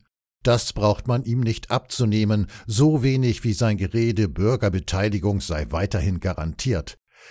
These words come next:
Sicher ist nicht einmal, ob sein Vorstoß juristisch sauber ist. Ach, wären wir Deutschen doch so ein bisschen wie die Chinesen. Die stampfen innerhalb von vier Jahren den weltweit größten Airport aus dem Boden,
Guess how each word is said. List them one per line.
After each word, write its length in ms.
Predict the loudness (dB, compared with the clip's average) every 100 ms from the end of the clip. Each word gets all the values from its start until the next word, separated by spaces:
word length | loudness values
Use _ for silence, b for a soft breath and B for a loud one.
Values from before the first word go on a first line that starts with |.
| B
Sicher 420 | -4 -2 2 2
ist 220 | 2 0 0
nicht 220 | 0 0
einmal, 300 | 2 2 2
ob 180 | -2 -2
sein 240 | 0 -2
Vorstoß 640 | 0 0 0 2 2 2 0
juristisch 600 | 2 2 0 -4 -4 -2
sauber 400 | 0 0 -2 -6
ist. 380 | -8 -10 -14 _ _ _ _ _ _ _ _ _ _ _
Ach, 320 | 4 4 2 2
wären 360 | 4 4 4
wir 120 | 2 2
Deutschen 580 | 2 0 0 0 0
doch 240 | 0 -2 -2
so 180 | -2 0
ein 220 | -4 0
bisschen 540 | 0 0 -2 -2 -2
wie 80 | -2
die 120 | -4
Chinesen. 800 | -4 -2 -2 -2 -4 -6 -8 -12 _ _ _ _ -2
Die 200 | 2 2
stampfen 580 | 2 2 2 0 -2 0
innerhalb 500 | 2 2 4 2 0
von 300 | -2 -2 -2
vier 340 | -6 0 2
Jahren 480 | 4 2 2 2 0
den 240 | -2 0
weltweit 540 | 0 0 0 0 0 -2
größten 480 | -2 0 0 -2
Airport 720 | -2 -2 -2 0 0 0 0 0
aus 240 | 0 0
dem 240 | 0 0
Boden, 480 | 4 4 4 0 -8